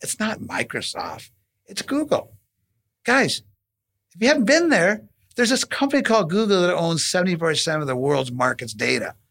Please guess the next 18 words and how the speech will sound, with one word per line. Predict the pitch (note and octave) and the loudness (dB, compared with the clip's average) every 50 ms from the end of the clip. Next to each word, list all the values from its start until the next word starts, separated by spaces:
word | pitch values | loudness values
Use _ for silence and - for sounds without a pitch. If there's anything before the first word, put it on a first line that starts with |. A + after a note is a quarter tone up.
| _ _ _ _ _ _ _ - | _ _ _ _ _ _ _ -2
If | D3+ | 2
you | F#3+ A#3+ | 4 4
think | C4 D#4+ D4 | 4 4 4
they're | A3 A3 | 4 4
gonna | A3 G3+ F#3+ | 2 2 2
say, | - G#3 | 0 2
"Oh, | G3 F#3 F3 F3 - - - | 2 2 0 -2 -6 -16 -6
here | - - C4+ | 0 2 2
you | C#4+ C#4 B3 | 4 4 4
go, | F3+ A3 A3+ G#3+ F#3+ | 4 4 6 6 4
thank | E3 - G#3+ A#3+ A#3+ F#3+ | 4 4 4 4 4 4
you. | G3 F3 C#3 - - - | 2 0 0 -2 -8 -2
Yeah, | - F#3 F#3 F#3 | 2 4 6 6
we're | G#3 A3+ G#3+ | 6 6 6
out | G3+ G3+ G3+ G3 | 6 4 4 2
now." | E3+ D#3 C#3 B2+ A#2 G#2+ - _ _ - - - _ - | 0 0 0 0 -2 -4 -8 _ _ -20 -20 -18 _ -2
I | - - F#3 | 0 2 2
mean, | F#3 F#3+ F3 E3+ D#3+ D#3 | 2 2 2 0 -2 -6